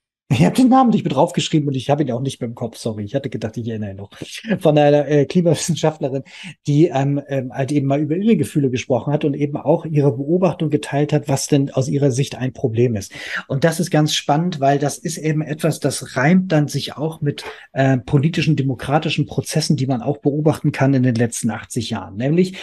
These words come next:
wir haben, ähm, an der einen und an der anderen Kante haben wir Leute, die sehr aktiv sind und sehr laut.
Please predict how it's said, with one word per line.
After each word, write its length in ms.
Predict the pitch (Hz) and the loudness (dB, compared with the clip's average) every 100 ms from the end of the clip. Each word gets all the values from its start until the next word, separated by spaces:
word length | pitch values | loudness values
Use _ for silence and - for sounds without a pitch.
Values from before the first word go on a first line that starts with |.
| - - | -16 -2
wir 140 | 135 | 2
haben, 460 | 143 156 160 156 113 | 4 4 2 -2 -6
ähm, 400 | 120 135 139 143 | -10 -4 -2 -2
an 180 | - 147 | -2 0
der 200 | 143 107 | 2 0
einen 280 | 135 170 190 | 0 2 2
und 140 | 156 | 0
an 100 | 139 | -4
der 120 | 131 117 | -6 -8
anderen 380 | 160 170 160 | -6 -6 -6
Kante 640 | 160 151 175 185 196 185 107 | -4 -2 0 2 2 2 0
haben 160 | 151 | 0
wir 100 | 143 | 2
Leute, 380 | 139 139 160 156 | 2 2 -2 -4
die 100 | 139 | -4
sehr 220 | 123 160 | 2 2
aktiv 340 | 175 - 139 113 | 2 -2 -10 -8
sind 180 | 123 117 | -8 -6
und 120 | 127 | 0
sehr 160 | 127 | 2
laut. 320 | 120 139 208 | 4 2 -2